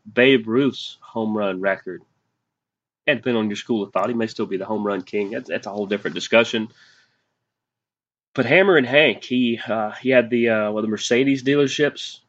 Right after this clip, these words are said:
B M W, um, out in Atlanta. All the goodwill things he did for the city of Atlanta and raising awareness and, uh, uh, fighting for the, the rights of, of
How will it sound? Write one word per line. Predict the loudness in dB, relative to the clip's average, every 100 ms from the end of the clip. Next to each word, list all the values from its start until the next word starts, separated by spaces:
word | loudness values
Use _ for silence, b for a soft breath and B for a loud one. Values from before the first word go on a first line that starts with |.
| _ _ _
B | 0 2
M | 4
W, | 4 4 2 -6 -10 _ _ _ -16
um, | -12 -8 -6
out | -6
in | -6
Atlanta. | -6 -4 -4 -6 -8 _ _ _ _ _ _ _ _
All | -2 0
the | 0
goodwill | 0 2 4 4
things | 2 0 0 -2
he | -4 -2
did | 0 4 2 0
for | -8
the | -8
city | -4 -2
of | -2
Atlanta | -4 -2 -2 -2
and | -4 -4
raising | -2 -2 -2 -6
awareness | -4 -2 0 0 -4 -8 -20 -20 _ -12
and, | -8 -8 -10 -8
uh, | -6 -6 -8 _ _ _ _ _ _
uh, | -10 -8 -8 -12 _
fighting | _ 6 6 6 2
for | 0 0 2 0 -4 _ _ _ -4
the, | -2 -2 -2
the | -2
rights | 4 4 2 -4
of, | -6 -6 -6
of | -8 -8